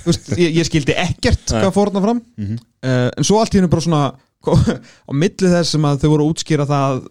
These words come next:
Speaker 1: allar þessar reglur sem enginn skildi,
Speaker 2: Mhm.
Speaker 1: að þá kom allt í hennu glæra sem stóð að það væri búið að sótt-, nei, hérna, að bólusetja í júní.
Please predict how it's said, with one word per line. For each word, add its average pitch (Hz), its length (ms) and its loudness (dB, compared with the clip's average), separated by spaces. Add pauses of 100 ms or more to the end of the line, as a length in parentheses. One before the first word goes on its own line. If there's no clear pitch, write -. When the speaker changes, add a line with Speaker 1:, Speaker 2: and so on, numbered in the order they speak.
Speaker 1:
allar 139 260 -2
þessar 127 160 0
reglur 120 260 -2
sem 131 140 -4
enginn 127 380 -2
skildi, 117 420 -2 (100)
Speaker 2:
Mhm. 104 220 -6 (520)
Speaker 1:
að 135 140 -4
þá 156 140 2 (1120)
kom 175 180 0
allt 175 160 -2
í 175 60 4
hennu 160 100 0
glæra 208 380 2
sem 170 140 2
stóð 202 280 2
að 175 80 4
það 170 160 2
væri 156 240 0
búið 208 280 2
að 175 80 -2
sótt-, 247 240 -2 (240)
nei, 170 160 0
hérna, 165 360 0
að 160 260 -6 (200)
bólusetja 185 600 2
í 170 120 0
júní. 240 340 2